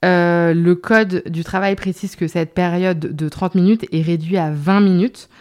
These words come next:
si l'employeur met à la disposition des salariés à l'intérieur ou juste à proximité, euh, du lieu de travail un local qui est dédié à l'allaitement. Donc voilà, s'il y a un local dédié à l'allaitement,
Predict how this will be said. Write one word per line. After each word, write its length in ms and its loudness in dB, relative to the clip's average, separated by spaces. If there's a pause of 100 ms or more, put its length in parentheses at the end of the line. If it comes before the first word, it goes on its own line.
(240)
si 460 -4
l'employeur 840 -2
met 420 4
à 80 -4
la 140 -2
disposition 640 -6
des 120 -6
salariés 680 -4
à 120 -2
l'intérieur 680 0
ou 160 0
juste 260 -6
à 100 -2
proximité, 720 -2 (560)
euh, 300 -2
du 320 -8
lieu 140 -4
de 40 -12
travail 600 -4 (720)
un 480 0
local 580 2 (160)
qui 200 -4
est 80 0
dédié 340 0
à 80 0
l'allaitement. 420 -6 (800)
Donc 100 0
voilà, 240 2
s'il 480 -6
y 80 -2
a 80 2
un 80 0
local 320 -2
dédié 240 -2
à 60 0
l'allaitement, 640 -2